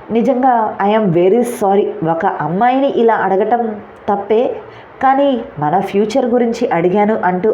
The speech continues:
అతడు కూడా కన్నీళ్లు పెట్టుకుంటూ ఆమెను గట్టిగా హత్తుకుంటాడు.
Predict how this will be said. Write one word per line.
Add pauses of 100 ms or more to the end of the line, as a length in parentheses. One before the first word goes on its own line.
అతడు
కూడా
కన్నీళ్లు
పెట్టుకుంటూ
ఆమెను
గట్టిగా
హత్తుకుంటాడు.